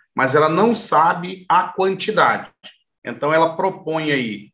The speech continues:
uma, um pregão presencial ou um pregão eletrônico, que é o mais utilizado hoje, que é o pregão eletrônico, ou mesmo uma concorrência pública, com esse acessório do licitante participar, ser competitivo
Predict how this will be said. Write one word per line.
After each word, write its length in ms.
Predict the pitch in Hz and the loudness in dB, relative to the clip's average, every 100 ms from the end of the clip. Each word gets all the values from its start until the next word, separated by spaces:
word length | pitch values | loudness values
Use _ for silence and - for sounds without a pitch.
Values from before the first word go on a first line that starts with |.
| - | -6
uma, 680 | 143 143 135 127 117 107 - | -2 2 2 2 0 -2 -4
um 120 | 170 | -4
pregão 560 | 165 156 143 135 151 165 | -2 0 0 2 -2 0
presencial 800 | 147 131 135 123 - 127 135 123 | -2 -4 -6 -8 -4 0 2 2
ou 80 | 143 | -2
um 140 | 143 | -2
pregão 400 | 143 123 131 147 | -2 -2 0 0
eletrônico, 680 | 139 131 - 135 156 139 127 | 0 -4 -6 -6 -6 -6 -8
que 80 | 127 | -4
é 60 | |
o 60 | 123 | 0
mais 160 | 139 139 | 0 -2
utilizado 640 | 131 135 117 123 123 113 | -6 -8 -2 0 0 -2
hoje, 260 | 113 147 - | 0 0 0
que 80 | |
é 40 | 117 | -6
o 20 | |
pregão 240 | 117 113 | -4 -4
eletrônico, 480 | 120 110 107 117 113 - _ | -2 -2 -2 -4 -6 -12 _
ou 180 | - 170 | -6 -2
mesmo 340 | 156 147 139 135 | 2 2 2 0
uma 200 | 131 131 | 0 -2
concorrência 500 | 127 117 120 123 143 | -6 -4 -4 -4 -6
pública, 640 | - 143 160 185 214 214 - | -2 -4 -2 0 0 0 -6
com 100 | 175 | 0
esse 300 | 208 214 202 | 4 4 2
acessório 760 | - 175 - 147 151 208 214 - _ _ | -2 -4 0 2 2 2 -6 -16 _ _
do 220 | 151 165 | -8 -4
licitante 640 | 214 202 185 - 143 123 - | -2 -2 -6 -8 -8 -8 -4
participar, 880 | 180 208 202 - 214 - 156 175 - - _ - | -2 0 -2 -4 -2 2 2 2 -2 -16 _ -12
ser 480 | - 160 147 143 | -6 -2 -2 -2
competitivo 880 | 160 208 208 214 202 - 185 175 175 | -2 -2 -2 -6 -8 -10 -8 -8 -12